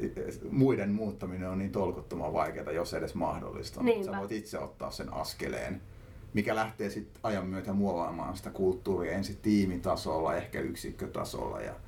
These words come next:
Speaker 2: Just
Speaker 1: sit
Speaker 2: näin.
Speaker 1: koko organisaatiossa.
Speaker 2: Kyllä. Ja sit ehkä tossa tullaan jälleen niinku,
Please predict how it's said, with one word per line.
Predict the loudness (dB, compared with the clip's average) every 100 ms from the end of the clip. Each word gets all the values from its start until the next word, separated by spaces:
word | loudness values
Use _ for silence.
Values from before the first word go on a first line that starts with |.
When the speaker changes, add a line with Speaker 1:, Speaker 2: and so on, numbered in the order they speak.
| -4
Speaker 2:
Just | -2 -2 -2
Speaker 1:
sit | -2
Speaker 2:
näin. | 0 2
Speaker 1:
koko | 2
organisaatiossa. | 0 0 -4 -4 -2 2 4 4 0 -6 -12
Speaker 2:
Kyllä. | -12 -6 0
Ja |
sit | 2 2
ehkä | 0 -2
tossa | -4 -4
tullaan | -4 0 2 2
jälleen | 0 0 0
niinku, | 0 -4